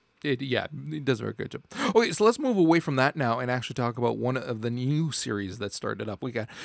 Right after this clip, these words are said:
it's not just D C that's starting up a crap load of new series right now. We've got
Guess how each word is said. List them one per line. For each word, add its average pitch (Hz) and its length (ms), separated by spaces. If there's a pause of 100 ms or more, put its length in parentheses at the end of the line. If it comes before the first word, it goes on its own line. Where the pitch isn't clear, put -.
it's - 180
not 269 180
just 127 280
D 120 140
C 185 200
that's 113 160
starting 117 200
up 107 100
a - 40
crap 110 240
load 110 180
of 101 80
new 101 320 (140)
series 110 340
right 104 180
now. 98 300 (340)
We've 135 180
got 127 200